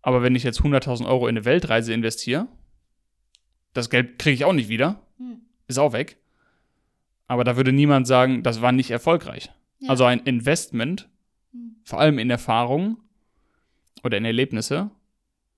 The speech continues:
Speaker 1: ist nicht dann erfolgreich,
Speaker 2: Hm.
Speaker 1: wenn du danach mehr Geld hast. Es kann auch sein, dass du danach weniger hast. Aber es kann trotzdem ein erfolgreiches Investment sein.
Speaker 2: Ja,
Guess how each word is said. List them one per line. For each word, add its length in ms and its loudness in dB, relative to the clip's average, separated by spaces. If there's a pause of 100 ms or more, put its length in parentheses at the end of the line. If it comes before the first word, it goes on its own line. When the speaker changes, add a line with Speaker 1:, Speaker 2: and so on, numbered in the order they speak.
(520)
Speaker 1:
ist 200 -2
nicht 500 -2 (640)
dann 360 0
erfolgreich, 880 -2 (200)
Speaker 2:
Hm. 240 -14 (160)
Speaker 1:
wenn 200 0
du 140 4
danach 400 0
mehr 240 4
Geld 240 0
hast. 380 -4 (240)
Es 100 -14
kann 120 4
auch 40 4
sein, 160 2
dass 100 -2
du 100 -12
danach 440 -2
weniger 400 -2
hast. 280 -8 (1900)
Aber 100 -4
es 100 -6
kann 140 -6
trotzdem 540 -4 (100)
ein 100 -4
erfolgreiches 760 -2
Investment 520 -2
sein. 200 -12 (360)
Speaker 2:
Ja, 200 -10